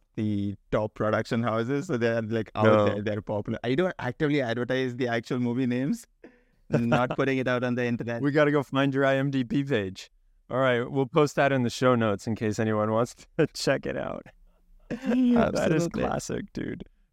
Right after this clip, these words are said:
Speaker 2: That is so good. Were you doing the whole dancing and everything, the whole nine yards?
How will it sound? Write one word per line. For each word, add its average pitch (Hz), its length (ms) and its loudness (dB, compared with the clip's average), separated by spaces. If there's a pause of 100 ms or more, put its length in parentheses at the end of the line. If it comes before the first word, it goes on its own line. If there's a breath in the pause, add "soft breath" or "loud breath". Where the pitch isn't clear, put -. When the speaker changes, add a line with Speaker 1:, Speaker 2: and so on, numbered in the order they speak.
Speaker 2:
That 127 160 2
is 127 100 0
so 120 240 2
good. 110 340 0
Were 131 120 -2
you 143 100 2
doing 143 220 0
the 139 80 0
whole 131 180 0
dancing 131 540 -2
and 131 80 0
everything, 156 520 -4
the 127 80 -4
whole 127 120 -2
nine 131 240 2
yards? 151 400 -2